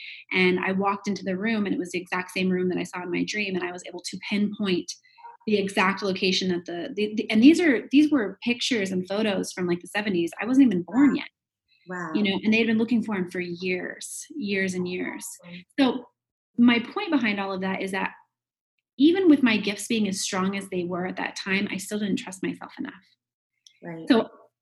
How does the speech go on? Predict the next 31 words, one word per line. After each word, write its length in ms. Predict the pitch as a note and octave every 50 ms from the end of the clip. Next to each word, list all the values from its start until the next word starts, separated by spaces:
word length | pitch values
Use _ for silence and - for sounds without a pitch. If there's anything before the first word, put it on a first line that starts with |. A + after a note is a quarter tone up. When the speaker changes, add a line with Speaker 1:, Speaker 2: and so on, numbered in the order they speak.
| _ _ -
Speaker 1:
it's 240 | B3+ B3+ B3+ - - A#3
very 320 | G#3 B3 A#3+ A#3 A3+ A3+
interesting 640 | A3 - A3+ C4 C4 - C4 C4+ - - A3 G3+
to 120 | G3 - G#3+
me 180 | G3+ G3 F#3+ F#3
that 200 | F3+ F#3 F#3 -
spirit 420 | - - - A3 G#3 G#3 G3+ -
has 300 | G3 G3+ G3 F#3+ F#3+ F#3
used 300 | G3+ G#3+ G#3+ G#3 G3+ -
me 200 | G3+ G3 F#3+ F3+
as 80 | F3+ -
a 60 | F#3
vessel, 500 | F3 F#3+ G3 G3 - F3+ G#3 C#4+ - - _ -
that 100 | G#3 F#3
the 80 | G3 G3
universe 320 | G3 G3+ G3 G3 F#3+ -
has 120 | F#3+ F#3 F#3+
used 220 | F#3+ G3 G3 G3
me 80 | G3 F#3+
as 120 | F3+ F3
a 40 | F#3+
vessel, 260 | F#3 F#3 F#3 - F#3
that 120 | F3+ F3+ -
God 200 | F#3 F#3 F#3 F#3+
has 120 | F#3 F#3
used 160 | F#3+ F3+ F#3+
me 60 | F#3+
as 100 | F#3 F3
a 40 | F3+
vessel, 360 | F3+ G3+ G3+ - G3 F3 - - - - - - - -
because 220 | - G3+ A#3+ G#3